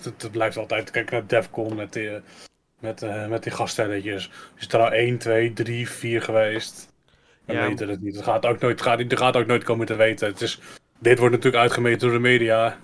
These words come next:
Speaker 2: Ja, klopt.
Speaker 1: En, eh,
Speaker 2: Daar had je wel de di-, discussie op, ehm, internet van dat of een festivalorganisator hier dan uitgebreid naar buiten moet komen. En ik denk niet zo ver dat een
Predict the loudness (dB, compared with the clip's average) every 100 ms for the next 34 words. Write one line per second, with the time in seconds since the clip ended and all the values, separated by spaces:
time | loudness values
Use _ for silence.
0 | -20 _ -20 -20 -20 _ -20 _ _ _
1 | _ _ -8 -6 -6 -6 -8 -8 -8 2
2 | 4 6 2 0 -4 -8 -12 -12 -8 -8
3 | -6 -8 -8 -8 -8 -8 -10 -12 -12 -12
4 | -14 -12 -12 -10 -8 -8 -8 _ _ -20
5 | -14 -12 -12 -14 -18 _ _ -20 _ _
6 | _ _ -6 -4 -4 -4 -4 -6 -6 -6
7 | -6 -6 -8 -6 -8 -6 -8 -8 -8 -10
8 | -8 -8 -6 -6 -8 -8 -4 -6 -6 -10
9 | -8 -6 -6 -6 -8 -8 -12 -6 -6 -6
10 | -10 -10 -6 -6 -6 -8 -12 -12 -12 -10
11 | -10 -10 -10 -14 _ _ _ _ _ _
12 | _ _ -16 -12 -8 -8 -10 -12 -12 _
13 | _ -18 -8 -6 -6 -6 -10 -10 -14 -12
14 | -12